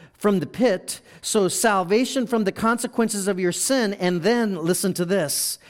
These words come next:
"Who crowns you with loving kindness and compassion,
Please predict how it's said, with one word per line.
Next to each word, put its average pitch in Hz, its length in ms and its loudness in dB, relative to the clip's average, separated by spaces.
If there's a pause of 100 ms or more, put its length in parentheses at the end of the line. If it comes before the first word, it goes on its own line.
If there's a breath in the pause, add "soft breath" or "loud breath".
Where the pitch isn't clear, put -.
(220 loud breath)
"Who 208 180 0
crowns 233 720 0
you 220 200 2
with 175 220 0
loving 220 460 0
kindness 196 580 -2
and 156 260 -4
compassion, 143 920 -8